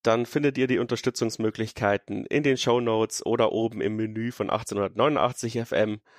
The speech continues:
Alle, die mehr als fünf Euro spenden und ihre Adresse in den Überweisungsbetreff, in den Verwendungszweck eingeben, die bekommen ein kleines Stickerpaket zugeschickt. Vielleicht ja auch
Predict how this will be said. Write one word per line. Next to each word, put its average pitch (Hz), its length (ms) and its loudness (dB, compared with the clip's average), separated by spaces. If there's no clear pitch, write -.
Alle, 127 280 2
die 120 140 2
mehr 117 200 4
als 107 180 0
fünf 120 260 -2
Euro 107 300 2
spenden 110 440 -2
und 104 160 -2
ihre 101 220 0
Adresse 107 400 0
in 101 80 2
den 101 220 0
Überweisungsbetreff, 107 1160 0
in - 60 -8
den 101 100 0
Verwendungszweck 110 800 -2
eingeben, 104 580 0
die 107 180 0
bekommen 104 580 -2
ein 104 240 0
kleines 107 500 -4
Stickerpaket - 920 0
zugeschickt. 151 640 -2
Vielleicht 107 600 0
ja 101 280 2
auch 101 260 -2